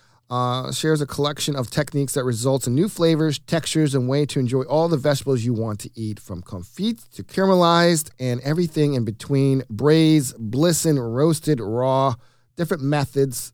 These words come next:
of preparing vegetables. There's over three hundred recipes spanning twenty-nine types of vegetables, from asparagus to zucchini.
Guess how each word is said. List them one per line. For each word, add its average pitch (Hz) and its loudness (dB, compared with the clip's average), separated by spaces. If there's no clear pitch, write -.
of 113 -6
preparing 117 -6
vegetables. 113 -4
There's 127 -6
over 156 4
three 175 -4
hundred 165 -2
recipes 131 -4
spanning 131 -4
twenty-nine 143 -2
types - -8
of 101 -6
vegetables, 139 -4
from 107 -10
asparagus 175 -4
to 127 -6
zucchini. 131 0